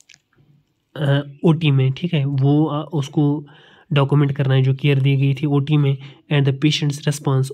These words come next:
और patient का फिर क्या response था on the nurses के notes पे या sheets पे जो उसने progress notes बनाए थे। Documents,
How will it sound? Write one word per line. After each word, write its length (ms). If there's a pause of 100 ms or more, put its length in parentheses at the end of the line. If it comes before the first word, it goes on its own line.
और 120
patient 420
का 120
फिर 300
क्या 140
response 680 (140)
था 300 (540)
on 220
the 200 (1600)
nurses 400
के 160
notes 360
पे 120
या 240
sheets 480
पे 160
जो 200
उसने 180
progress 480
notes 340
बनाए 400 (180)
थे। 120 (920)
Documents, 800